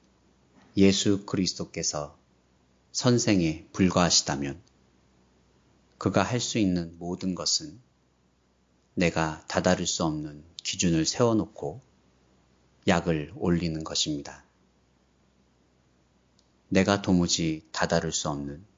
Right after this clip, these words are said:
이상을 제시하는 것이 무슨 소용이 있습니까? 모르는 것이 훨씬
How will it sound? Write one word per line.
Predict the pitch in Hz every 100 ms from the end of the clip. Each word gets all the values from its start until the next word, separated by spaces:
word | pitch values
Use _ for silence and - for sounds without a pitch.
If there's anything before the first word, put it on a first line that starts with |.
| _ _ _ _ _ _ _
이상을 | 101 95 98 90 90
제시하는 | - 87 - 85 80 78
것이 | 76 - 73 69 _ _ _ _ _ _ _ _ -
무슨 | 95 98 87
소용이 | - 127 101 78 69 - _ _ _
있습니까? | 95 - 85 73 - 78 69 - _ _ _ _ _ _ _ _ _ _ _ _ _ _ _ _ _ -
모르는 | 92 92 87 80
것이 | 76 - 78 98 _ _ _ _ _ _ -
훨씬 | 131 - - 67 64